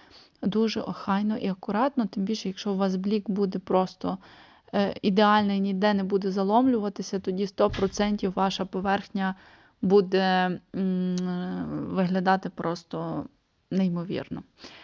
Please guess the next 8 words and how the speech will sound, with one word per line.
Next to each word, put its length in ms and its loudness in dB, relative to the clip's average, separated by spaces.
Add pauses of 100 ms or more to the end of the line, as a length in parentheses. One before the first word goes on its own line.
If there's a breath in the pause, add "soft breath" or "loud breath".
(160 loud breath)
Тому 240 4
старайтеся 680 -2
топом 460 -2
так 200 -10
само 640 0
допрацьовувати 1000 0
і 40 0
працювати 880 -4